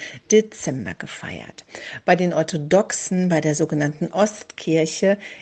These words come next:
ist es ein wenig anders. Das liegt daran, dass die Ostkirche den Kirchenkalender festlegt nach dem julianischen Kalender und dadurch eine Differenz von dreizehn Tagen entsteht.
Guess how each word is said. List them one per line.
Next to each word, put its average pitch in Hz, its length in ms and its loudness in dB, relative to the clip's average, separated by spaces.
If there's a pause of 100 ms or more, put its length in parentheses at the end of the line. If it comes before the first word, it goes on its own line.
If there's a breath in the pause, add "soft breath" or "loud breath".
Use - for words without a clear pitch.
(100 loud breath)
ist 233 300 2
es 226 120 -2
ein 175 220 2
wenig 156 420 0
anders. 147 640 -10 (360 loud breath)
Das 240 160 6
liegt 262 220 2
daran, 247 460 4
dass 214 160 0
die - 140 -2
Ostkirche 170 1000 2 (180)
den 151 240 4 (180)
Kirchenkalender 185 1160 4
festlegt 170 840 0 (260 loud breath)
nach 151 160 -2
dem 165 160 4
julianischen 170 840 4
Kalender 156 680 0 (340 loud breath)
und 208 140 2
dadurch 247 420 4
eine 175 220 2
Differenz 160 760 2
von 180 320 2
dreizehn 190 560 -2
Tagen 185 360 -4
entsteht. - 600 -8